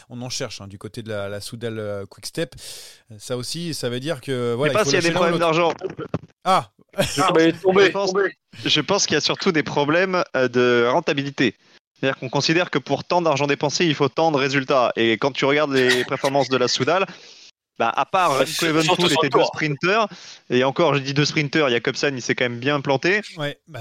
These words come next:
Speaker 2: Mais, euh, à part, euh, à part Evenepoel et Merlier, je suis pas sûr que, que Lefebvre soit, soit très content du rapport qualité-prix.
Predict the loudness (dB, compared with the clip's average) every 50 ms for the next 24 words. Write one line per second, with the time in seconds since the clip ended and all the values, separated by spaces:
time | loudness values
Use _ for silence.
0 | -8 -4 -2 0 2 2 2 2 2 2 0 0 2 2 2 4 4 4 4 4
1 | 2 2 0 0 0 2 2 2 2 0 0 0 0 2 2 4 2 2 2 2
2 | 2 0 0 0 0 0 0 0 0 0 0 0 -2 0 0 2 2 4 4 4
3 | 4 4 4 2 2 0 0 0 0 0 0 2 2 2 2 0 0 -2 -2 -2
4 | 0 -2 -2 -2 -2 -6 -6 -2 -2 -2 0 0 0 2 2 2 0 0 0 0
5 | 0 -2 -4 -4 0 0 0 0 0 -2 -4 -4 -6